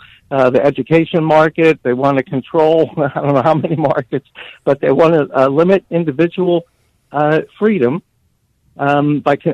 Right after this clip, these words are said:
having the government control markets. Secondly, they want to, uh,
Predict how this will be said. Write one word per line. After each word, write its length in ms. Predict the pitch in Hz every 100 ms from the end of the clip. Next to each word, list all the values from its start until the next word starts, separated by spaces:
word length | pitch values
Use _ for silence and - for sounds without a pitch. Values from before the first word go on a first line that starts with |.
| 147
having 220 | 156 151
the 80 | 160
government 420 | 147 165 160 170
control 360 | 180 - 170 170
markets. 520 | 196 247 247 98 - - - -
Secondly, 640 | 220 226 214 160 139 190 _ _ _ _ _ _ _
they 100 | 165
want 220 | 160 185
to, 280 | 190 170 -
uh, 220 | 156 165